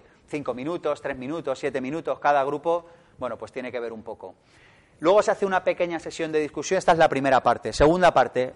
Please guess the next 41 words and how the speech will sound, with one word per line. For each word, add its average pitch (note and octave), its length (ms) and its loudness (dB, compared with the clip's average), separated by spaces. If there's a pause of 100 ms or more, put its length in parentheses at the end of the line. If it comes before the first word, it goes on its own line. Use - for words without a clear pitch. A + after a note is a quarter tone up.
una F3+ 260 2
pequeña E3+ 460 0
parte E3 240 2
de D3+ 140 4
discusión E3+ 720 -4 (280)
en C#3+ 140 2
la C#3 120 6
que D3 100 2
se C#3+ 140 -2
elige F3 380 0
qué E3+ 140 2
tres E3+ 300 -2
temas, F3 440 -4 (460)
perdón, C3+ 280 -2
qué D#3+ 180 2
dos, E3 300 -2
sí, - 180 -10
qué D3+ 140 -2
tres D#3+ 260 -2
temas E3 280 -2
se C3+ 120 -4
van C3 160 -2
a C3 60 -4
tratar. A2+ 420 -4 (540)
Dos F3 320 4
para C#3 220 6
la C3+ 100 6
jornada D#3+ 520 4
de F#3 160 4
hoy G#3+ 280 0 (120)
y D3+ 160 -2
uno G3 280 0
para D3+ 200 6
la C#3+ 140 4
siguiente D#3 560 -4
jornada. B2 580 -4
¿Me A#2+ 60 -16
he D3 40 -10
explicado E3+ 360 2
en F3 60 -2
esto? A#3 300 -6